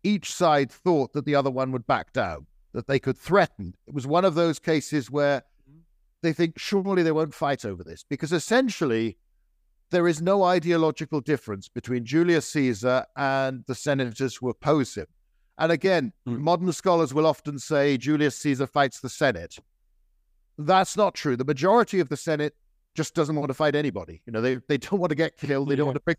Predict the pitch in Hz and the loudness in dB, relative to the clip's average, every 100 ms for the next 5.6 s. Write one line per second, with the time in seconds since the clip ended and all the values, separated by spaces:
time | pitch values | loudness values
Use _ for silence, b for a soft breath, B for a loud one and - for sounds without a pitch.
0 | - 147 147 127 143 131 139 117 - - | 0 0 0 0 0 0 0 -4 -8 -14
1 | - 175 175 175 196 202 190 220 220 202 | -4 0 0 2 2 2 -2 0 0 -2
2 | 247 277 131 147 226 269 190 147 160 160 | -2 2 2 2 0 2 2 2 0 2
3 | 196 208 165 139 - 147 127 123 139 131 | 0 0 -2 -2 -2 -2 0 0 0 -2
4 | 127 143 127 127 117 123 135 135 127 123 | -4 -2 -2 -2 -2 0 0 0 -2 -4
5 | - 131 120 - 147 101 | -2 -2 -4 -2 0 0